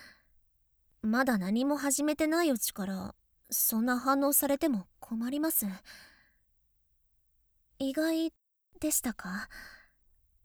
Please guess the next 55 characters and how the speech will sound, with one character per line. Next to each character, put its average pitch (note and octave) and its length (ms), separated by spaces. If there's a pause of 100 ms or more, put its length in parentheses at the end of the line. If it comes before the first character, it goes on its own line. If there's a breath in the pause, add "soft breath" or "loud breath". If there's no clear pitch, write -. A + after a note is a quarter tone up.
(440)
私 A3+ 360
が B3 200 (400)
こ B3 120
ん B3+ 80
な B3+ 120
こ C#4 120
と C#4+ 140
を B3 60
望 F#3+ 320
ん A#3 40
だ B3 120
の A3+ 100
が。 F#3+ 300 (1900 loud breath)
そ-、 - 0 (320)
そ - 20
う F#4+ 60
で F#4 80
す - 160
よ F#3+ 100
ね。 G3 320 (880 loud breath)
先 C#4 360
生 D#4+ 180
は G#3+ 140
私 F#3+ 360
の B3+ 120
こ C4 100
と B3 300
を、 F#3+ 40 (920 loud breath)
手 C4+ 140
の C#4 120
か G3+ 160
か A3+ 140
ら B3+ 100
な B3+ 160
い G3 80
お F3 100
と A#3+ 140
な C4 140
し D#4+ 220
い - 20
生 A#3+ 240
徒 B3 120
だ G3 140
と E3+ 120
思 F3+ 200
っ A3+ 60
て - 120
い A3 60
た G3 140
で A3 80
し A3+ 120
ょ G3+ 60
う F#3+ 60
か F3+ 140
ら。 F3+ 140